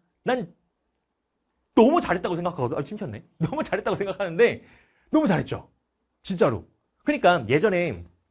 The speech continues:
홍범도 장군을 모시고 왔을 때도 마찬가지야. 홍범도 장군 편을 혹시 보셨습니까? 제가 캐스트 다 찍어놨는데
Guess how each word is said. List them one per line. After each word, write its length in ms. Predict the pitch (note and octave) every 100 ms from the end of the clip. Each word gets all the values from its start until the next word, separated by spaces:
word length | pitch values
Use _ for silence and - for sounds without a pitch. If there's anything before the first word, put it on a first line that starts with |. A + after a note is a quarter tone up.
| _ _ _ _ _ _ - - -
홍범도 460 | C4+ D#4 D#4 D4 F#3
장군을 420 | E3+ E3+ F3+ G3+
모시고 300 | C3+ D#3 F3
왔을 240 | D#3 - C4+
때도 160 | C4+
마찬가지야. 540 | D#3 - C#3+ G#2+ F2 - _ _ _ D4+
홍범도 440 | D4+ D4+ D4 C#4
장군 400 | - D#3+ F#3+ A#3
편을 180 | A#3 A3
혹시 180 | G#3+ F#3
보셨습니까? 540 | - D3 G3+ C3+ C#3
제가 200 | C3+ E3+
캐스트 260 | A#3 B3+ -
다 100 | -
찍어놨는데 680 | A3 A#3 F3+ B2+ F2 G2